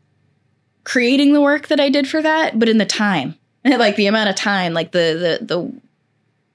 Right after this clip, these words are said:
that show and prepping for that show really set a lot of processes in place for me and made me feel like a professional for sure. And the space was beautiful. Oh my gosh. I was so happy when they were like, "Yeah, you can have a show here." Like, "Really? I can have a show here?"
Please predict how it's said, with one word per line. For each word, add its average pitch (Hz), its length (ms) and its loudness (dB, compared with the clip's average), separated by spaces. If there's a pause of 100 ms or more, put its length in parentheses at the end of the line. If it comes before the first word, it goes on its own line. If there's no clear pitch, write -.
(280)
that 233 260 -2
show 214 380 0
and 190 120 -2
prepping 220 320 -2
for 196 120 -4
that 185 180 -2
show 165 260 -2
really 185 300 -2
set 202 300 -2
a 131 60 0
lot 185 200 0
of 180 140 -6
processes 175 840 -4
in 175 180 -8
place 170 300 -4
for 165 160 -6
me 160 240 -4
and 156 240 -4
made 170 160 -2
me 165 140 -6
feel 160 260 -6
like - 260 -8 (120)
a 165 100 -6
professional - 540 -8
for - 160 -12
sure. - 320 -6 (840)
And 196 120 2
the 214 60 2
space 220 380 -2
was 170 120 -2
beautiful. 160 560 -4
Oh 156 100 -4
my 156 160 -6
gosh. 151 560 -6
I 180 80 0
was 190 140 0
so 196 140 0
happy 175 340 -4
when 175 120 -2
they 160 100 -4
were 165 120 -4
like, 165 280 -4
"Yeah, 554 240 0
you 320 160 2
can 539 140 -2
have 370 120 0
a 269 40 -2
show 175 200 0
here." 254 300 -2
Like, 247 160 -2
"Really? 330 680 2 (320)
I - 140 -4
can 415 180 0
have 415 160 2
a 466 80 2
show 427 240 2
here?" 349 200 2